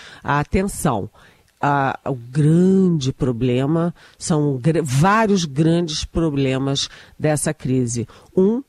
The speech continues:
é que a Venezuela tente usar o território brasileiro para, ah, invadir a Guiana.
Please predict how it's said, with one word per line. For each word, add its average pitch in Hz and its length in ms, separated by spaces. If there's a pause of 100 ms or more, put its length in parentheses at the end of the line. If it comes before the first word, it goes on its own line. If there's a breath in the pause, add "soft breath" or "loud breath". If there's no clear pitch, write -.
(140)
é 170 160
que 156 560
a 156 120
Venezuela 147 800
tente 160 360
usar 151 460
o 202 60
território 131 760
brasileiro 160 1400 (580 loud breath)
para, 151 800
ah, 143 380
invadir 170 840 (480 soft breath)
a 139 600 (200)
Guiana. 127 720